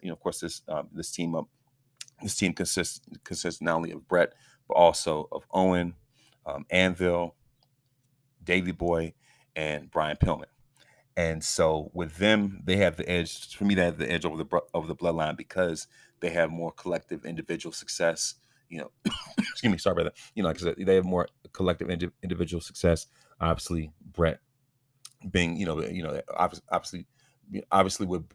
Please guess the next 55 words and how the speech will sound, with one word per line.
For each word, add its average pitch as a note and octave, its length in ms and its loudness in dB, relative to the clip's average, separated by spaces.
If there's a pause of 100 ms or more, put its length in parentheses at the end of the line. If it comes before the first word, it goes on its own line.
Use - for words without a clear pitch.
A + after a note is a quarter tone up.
(120)
with E2 180 -4
Bret F#2 220 2
being E2+ 220 -4
the D#2+ 80 -8
leader, F2+ 340 2 (500)
um, C#2+ 360 -4 (200)
you E2 180 -2
know, D2 80 0
I, C#2+ 260 -2
you E2 80 -8
know, D2 100 -4
of, - 240 -10
of - 100 -14
course, - 200 -4 (100)
of - 140 -10
course, - 240 -8
you E2+ 60 -14
know, D2+ 60 -8
of - 60 -14
course, - 220 -4
with E2 100 -6
him E2 120 -8
being, D#2 340 -12
being E2 140 -8
the D#2+ 60 -10
world E2 220 -2
champion, E2+ 480 0 (500)
um, C2+ 320 -6
of, D2 140 -4
you C#2 120 -6
know, D2+ 80 -2
of, - 200 -10
of, - 80 -18 (160)
you D#2+ 60 -8
know, D2 100 -10 (240)
and D#2+ 120 -10
that, E2+ 200 4 (100)
that, E2+ 200 4 (280)
excuse - 220 -10
me, E2 60 -4
so, D#2+ 320 -2
me E2+ 80 -6
slow D#2+ 180 -2
down, C#2 160 -2 (540)
um, C#2+ 300 -4
along E2+ 360 0
with, D2+ 380 -6 (420)
uh, C#2+ 180 -4 (100)
Owen F2+ 280 2
and D#2 100 -4
Davey E2 260 2
Boy D#2 480 -2
being D#2 180 -4
the D2+ 80 -8
ta-, - 160 -6